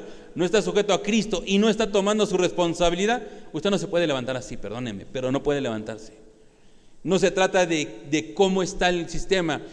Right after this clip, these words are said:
sino que usted respete el sistema. Eso es lo importante, que el varón, hermano, se, eh, meta al sistema y se deje guiar por el sistema de Dios.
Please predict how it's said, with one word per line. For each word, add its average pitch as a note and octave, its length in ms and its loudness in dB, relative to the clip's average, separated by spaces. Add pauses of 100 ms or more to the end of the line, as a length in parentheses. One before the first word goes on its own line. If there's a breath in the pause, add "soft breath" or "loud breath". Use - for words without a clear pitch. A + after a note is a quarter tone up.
(120)
sino E3+ 320 0
que E3 80 -8
usted F#3 160 0
respete E3+ 800 2
el D#3+ 60 0
sistema. C3+ 540 -4 (960)
Eso G#3 260 8
es F#3+ 60 2
lo F#3+ 60 4
importante, E3 840 0 (600 soft breath)
que F#3+ 120 8
el F3+ 100 6
varón, F3 360 6
hermano, G#3 580 4
se, E3+ 580 10
eh, E3+ 40 4
meta F#3 400 2
al G3+ 80 2
sistema G#3 540 2 (300 loud breath)
y F#3+ 280 4
se F#3 180 4
deje F#3+ 200 6
guiar F#3+ 380 0
por G3 140 2
el E3+ 100 0
sistema F3+ 420 4
de E3 100 2
Dios. E3 500 -6